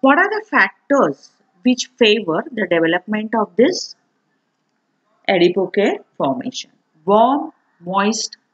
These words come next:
anaerobic environment. It is mainly seen in females.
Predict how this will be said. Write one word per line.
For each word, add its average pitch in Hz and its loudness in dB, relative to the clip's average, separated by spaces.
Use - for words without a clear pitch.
anaerobic 240 0
environment. 147 -6
It 277 4
is 339 2
mainly 262 4
seen 262 2
in 269 4
females. 180 -4